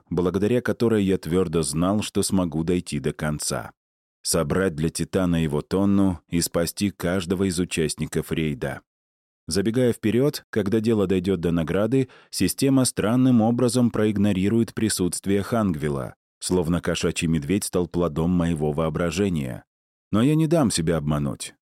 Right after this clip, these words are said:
Заранда был, и именно он помог мне найти выход из того мрачного ущелья забвения. Потратил на меня двадцать девять лет своей жизни, а потом, как ни в чем не бывало,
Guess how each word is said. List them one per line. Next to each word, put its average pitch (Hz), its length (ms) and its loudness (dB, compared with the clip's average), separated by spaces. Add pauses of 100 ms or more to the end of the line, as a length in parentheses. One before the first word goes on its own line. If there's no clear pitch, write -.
Заранда 87 560 0
был, 82 440 0 (320)
и 85 160 0
именно 92 380 2
он 123 200 2
помог 87 440 0
мне 87 140 2
найти 82 340 -2
выход 87 380 -2
из 78 140 -4
того 82 240 -2
мрачного 92 520 0
ущелья 78 520 0
забвения. 76 800 -4 (720)
Потратил 117 500 0
на 117 80 4
меня 117 260 4
двадцать 107 420 0
девять 101 340 0
лет 101 220 2
своей 92 320 2
жизни, 110 640 0
а 92 160 -2
потом, 117 420 2
как - 200 -2
ни 92 100 2
в 82 80 -4
чем 117 220 2
не 98 80 4
бывало, 117 560 0